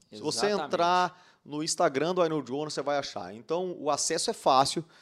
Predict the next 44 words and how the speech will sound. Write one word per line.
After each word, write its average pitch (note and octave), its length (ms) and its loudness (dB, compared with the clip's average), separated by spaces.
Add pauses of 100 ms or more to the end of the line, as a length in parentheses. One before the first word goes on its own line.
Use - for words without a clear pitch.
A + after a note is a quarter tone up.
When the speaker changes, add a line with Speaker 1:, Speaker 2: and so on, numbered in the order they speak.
(120)
Speaker 1:
E - 80 0
o - 60 4
que A3 80 2
a - 20 4
gente G3+ 360 -4
fala F#3 200 4
é F#3 40 8
assim, A2 380 0 (260)
se - 100 -8
você F3 220 2
leu A#2+ 420 0 (160)
e B2+ 80 -4
viu C#3 140 -4
que - 80 -12
aquilo C3+ 160 -6
ali B2 80 0
acrescentou A#2+ 440 -6
pra B2+ 140 -2
você, G2+ 400 -2 (1000)
ajuda D3 240 -2
um D#3+ 40 -2
colega. F#2 420 -2 (480)
Speaker 2:
Show. B2+ 120 -20
Speaker 1:
Encaminha C#3+ 320 -4
pra C#3+ 120 -2
alguém. F#2+ 440 -6 (540)
Speaker 2:
Top. A#2 260 -2
Speaker 1:
A C3 80 4
gente G#3+ 300 -4
fez F3+ 180 0
o D#3+ 60 -12
papel, C#3 380 0
sabe - 200 -6
por - 60 -20
quê? B2+ 240 -12
Sabe - 180 -6
uma D#3+ 120 -6
coisa A#2 160 -6
que - 60 -18
as G2+ 60 -14
pessoas G2+ 260 -12
não D#3 140 -12
sabem, G#2 340 -6
Amanda? F2+ 320 -16